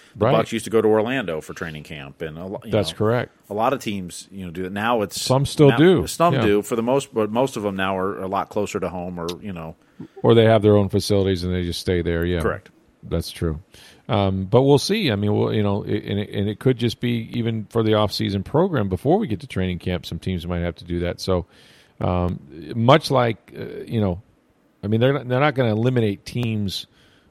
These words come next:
Speaker 2: in the N F L from contention. They're not gonna just say, "Well, we'll play with thirty this year." Um, but those, you know, you wonder if, if you get to the fall and there are certain states that still can't have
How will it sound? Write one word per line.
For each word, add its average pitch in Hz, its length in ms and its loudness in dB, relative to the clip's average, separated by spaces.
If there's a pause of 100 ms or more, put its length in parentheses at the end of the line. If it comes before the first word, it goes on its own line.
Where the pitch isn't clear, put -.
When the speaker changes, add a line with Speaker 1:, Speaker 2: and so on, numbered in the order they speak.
Speaker 2:
in 104 100 0
the 104 80 2
N 104 80 2
F 98 180 0
L 98 200 6
from 98 200 0
contention. 98 540 -4
They're 90 140 -4
not 92 120 -2
gonna 90 160 -4
just 87 200 -6
say, 90 100 0
"Well, 90 220 2
we'll 90 100 0
play 95 220 0
with 85 160 -2
thirty 120 340 0
this 85 260 -2
year." 87 220 0 (420)
Um, 92 600 -2
but 110 460 2 (100)
those, 117 520 4
you 104 140 -2
know, 76 220 -4
you 98 160 0
wonder 104 600 2
if, 95 320 -2
if 87 320 -6
you 95 120 -4
get 95 220 0
to - 80 -12
the 87 100 -4
fall 92 480 2 (420)
and 95 160 0
there 95 100 4
are 92 100 4
certain 92 280 -2
states - 460 -4
that 90 180 -2
still 98 380 0
can't - 380 -6
have 95 440 -2